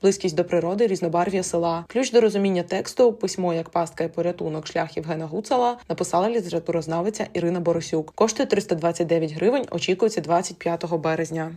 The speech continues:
Лабораторія видає «Піаніст». Надзвичайна історія виживання Владислава Шпільмана. Мемуари, що надихнули Романа Поланські на створення оскароносного фільму, який отримав Золоту пальмову гілку.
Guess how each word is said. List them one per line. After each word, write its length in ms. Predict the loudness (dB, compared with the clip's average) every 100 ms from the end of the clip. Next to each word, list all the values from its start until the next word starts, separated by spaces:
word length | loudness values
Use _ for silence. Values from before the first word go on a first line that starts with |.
| -18 _ _ _ _ _
Лабораторія 640 | -2 2 2 2 2 2 4
видає 380 | 2 2 2 2
«Піаніст». 600 | 2 0 -2 -4 -6 -4
Надзвичайна 600 | -2 -2 -2 -4 -4 -2
історія 360 | -4 -2 0 0
виживання 520 | 0 -2 -4 -4 -4
Владислава 580 | -4 -4 -4 -2 0 -2
Шпільмана. 640 | -2 -2 -2 -6 -8 -8 -2
Мемуари, 440 | 0 0 0 0
що 140 | -2 -2
надихнули 460 | -2 -2 -2 -2
Романа 300 | 0 -2 -4
Поланські 520 | -4 -4 -2 -4 -4 -4
на 80 |
створення 400 | -4 -4 -2 0
оскароносного 680 | -2 -4 -4 -4 -4 -4 -6
фільму, 340 | -4 -4 -2 -2
який 200 | 0 0
отримав 380 | 0 0 0
Золоту 400 | 0 0 0 -2
пальмову 420 | -2 -4 -2 -4 -4
гілку. 520 | -4 -4 0 -2